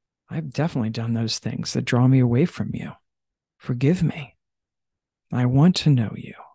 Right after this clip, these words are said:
I want to know your son. Come into my life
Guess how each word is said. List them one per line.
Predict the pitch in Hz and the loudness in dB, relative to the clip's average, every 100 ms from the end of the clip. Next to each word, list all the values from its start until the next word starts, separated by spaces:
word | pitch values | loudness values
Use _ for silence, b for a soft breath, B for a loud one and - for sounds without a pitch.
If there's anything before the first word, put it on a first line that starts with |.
| _ - | _ -8
I | 123 | -6
want | 120 131 175 | 0 2 2
to | - 151 | 2 0
know | 131 | 0
your | 110 - | -2 -6
son. | - - 107 - | -6 -6 -8 -12
Come | - 147 | -4 2
into | 156 175 - | 4 4 2
my | 117 107 | -6 -6
life | 98 151 180 - - | -4 -2 -2 -4 -16